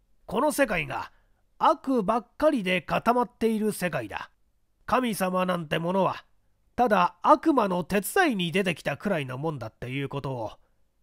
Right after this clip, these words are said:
できるだけ念入りに説明しているんです。神は弱者のためにのみ存在し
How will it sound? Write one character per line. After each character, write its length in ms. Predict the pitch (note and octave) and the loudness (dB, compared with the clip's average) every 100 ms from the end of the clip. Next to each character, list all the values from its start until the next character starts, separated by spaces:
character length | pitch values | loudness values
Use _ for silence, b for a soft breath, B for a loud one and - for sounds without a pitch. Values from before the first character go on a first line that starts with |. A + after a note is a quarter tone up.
| _ | _
で 200 | - A2+ | -12 -10
き 160 | - C4 | -2 0
る 100 | D4+ | 2
だ 160 | C#4 A#3+ | 2 2
け 180 | B3+ | 0
念 280 | A3+ E3 B3+ | 0 -2 -2
入 100 | D4 C4 | 0 0
り 40 | |
に 180 | A#3+ A#3 | 0 -2
説 300 | - E3+ G3+ | -4 -6 -4
明 180 | G#3 F#3 | -2 -2
し 80 | D3 | -2
て 100 | E3+ | -4
い 100 | D3+ | -4
る 80 | B2+ | -6
ん 60 | |
で 100 | F#2+ | -10
す。 100 | - - - - _ _ _ _ _ _ _ _ _ _ _ _ _ _ - | -16 -18 -20 -20 _ _ _ _ _ _ _ _ _ _ _ _ _ _ -2
神 280 | F#3 E3 | 0 0
は 200 | A2 E2+ - _ _ _ _ _ _ _ - | -6 -10 -16 _ _ _ _ _ _ _ -4
弱 240 | E3 A#3+ | 0 0
者 160 | - G3 | 0 -2
の 120 | F#3 | 0
た 120 | F3 | 0
め 100 | G3+ | 0
に 140 | F#3+ F#3 | 0 0
の 120 | G#3 | 0
み 100 | F#3+ | -2
存 180 | - D#3 | -4 -4
在 180 | D3 C#3+ | -2 -4
し 240 | C#3+ A#2+ | -6 -12